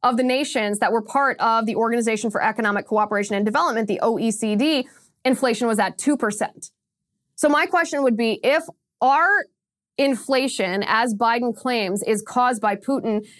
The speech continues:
then why wouldn't this be a global phenomenon? Why would it only be impacting the United States or impacting the United States at more than twice the rate that every other democracy in, in the, in the, um,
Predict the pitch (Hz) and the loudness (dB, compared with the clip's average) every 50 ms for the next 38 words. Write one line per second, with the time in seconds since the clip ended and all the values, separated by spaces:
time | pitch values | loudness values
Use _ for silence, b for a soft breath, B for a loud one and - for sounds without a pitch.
0 | B B 247 240 240 226 240 254 277 330 294 320 320 320 285 247 269 262 - 277 | B B 2 4 4 4 4 4 2 2 0 0 0 0 0 0 -2 -2 0 -2
1 | 247 226 214 214 202 208 208 208 214 208 208 - 208 202 196 190 190 185 107 71 | -2 0 0 0 0 0 0 0 0 -2 -2 -2 -2 -2 -2 -2 -2 -4 -6 -10
2 | 58 57 - - _ _ _ - 226 233 247 269 285 269 240 240 - - 247 247 | -12 -14 -18 -20 _ _ _ 0 2 2 4 4 2 2 0 0 0 0 2 2
3 | 262 269 269 269 262 226 247 220 165 220 226 220 220 214 196 202 202 - 214 202 | 2 2 2 2 2 2 0 0 0 0 0 0 0 0 0 -2 -2 -2 -2 0
4 | 202 208 202 202 202 202 196 202 - 240 226 214 214 226 226 226 - 262 269 277 | 0 0 0 0 0 0 -2 -2 -2 0 0 0 2 0 0 0 0 0 0 0
5 | 247 254 262 247 247 254 240 240 226 220 214 214 214 - 240 226 220 220 - b | 2 0 0 0 0 -2 0 0 0 0 0 -2 -2 -2 -2 -2 -2 -2 -6 b
6 | b b b b 233 240 - 226 240 247 254 254 262 269 240 214 214 208 - - | b b b b 0 0 0 0 2 2 2 2 2 2 0 -2 -2 -4 -8 -8
7 | - - 262 262 269 294 294 277 - - - 226 247 226 208 208 233 240 226 - | -4 0 2 2 2 2 0 -2 -4 -6 -4 -2 -2 0 0 0 0 0 0 -2
8 | - - - - - _ _ _ _ _ _ _ _ - 254 247 - - 254 262 | -4 -6 -8 -8 -10 _ _ _ _ _ _ _ _ 0 0 0 2 2 0 2
9 | 233 262 277 262 240 226 233 226 214 208 - 247 226 226 214 208 233 233 - 240 | 2 2 2 2 2 2 0 0 0 -2 -2 0 0 2 2 0 0 0 -2 -4
10 | 240 - - 233 214 208 - - 233 226 226 220 - - 233 240 233 220 214 - | -4 -4 -4 -4 -4 -2 -2 0 0 0 0 0 0 0 0 0 0 0 -2 -2
11 | - - - 247 240 240 240 226 214 214 208 202 - 214 214 208 202 190 170 156 | -4 -2 0 0 2 2 2 2 2 2 2 2 2 2 2 2 2 0 -2 -4
12 | 135 - | -6 -8